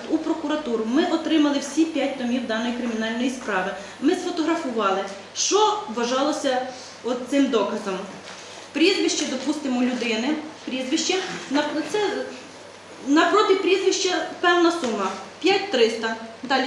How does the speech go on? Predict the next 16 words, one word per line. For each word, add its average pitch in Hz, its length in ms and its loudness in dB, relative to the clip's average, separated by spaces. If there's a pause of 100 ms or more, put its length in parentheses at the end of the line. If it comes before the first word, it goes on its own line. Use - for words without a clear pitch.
депоновано. 214 560 -2 (500)
Слідуюче 349 540 2
прізвище, 320 560 2 (120)
тисяча 392 360 2
двісті, 254 380 -4
депоновано. 233 760 0 (240)
І 277 80 2
це 370 200 0
так 359 260 4
на 285 120 2
сто 311 180 -2
сорока 294 480 0
сторінках 277 460 2 (100)
розписана 285 480 2
вся 285 180 0
сума 349 260 4